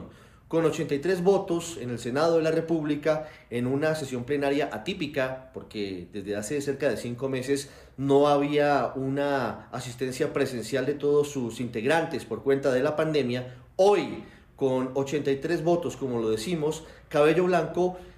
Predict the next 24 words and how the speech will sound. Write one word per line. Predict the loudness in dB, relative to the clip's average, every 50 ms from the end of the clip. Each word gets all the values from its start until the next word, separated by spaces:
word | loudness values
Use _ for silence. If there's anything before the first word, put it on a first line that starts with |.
| -20 -20 -20 -20 -20 -20
estuvo | -8 -2 0 0 2 2
por | 2 2
encima | 2 0 -2 -2 -2 0 0 0 -2
de | -2 0 0 0 0
Juan | 0 -4 -6 -4
Carlos | -2 -2 -2 -2 -2 -4
Cortés | -2 -2 -2 0 2 4 4 4 4 2 -2 -2
y | -2
de | 0 0
Wilson | 0 -2 -4 -4 -4 -2 2
Ruiz, | 2 2 2 2 0
quienes | 0 -2 -2 -2 0 0
eran | 0 0 0
sus | -2 -4 -6 -6 -4
contrincantes. | -4 -6 -6 -4 -4 -4 -2 0 2 2 2 0 -2 -6 -8 -8 -10 -14 -20 -20 -18 -12 -8
Aquí | -6 -4 0 2 2 4
se | 4
han | 4 4
dado | 6 6 6 6
varias | 6 6 4 4 4
cosas | 4 2 2 2 0
importantes. | -6 -6 -4 -4 -2 0 0 0 0 0 -4 -6 -4
Margarita | -4 -2 0 0 0 0 0 0 2
Cabello | 2 4 6 6 4 4 2 0 0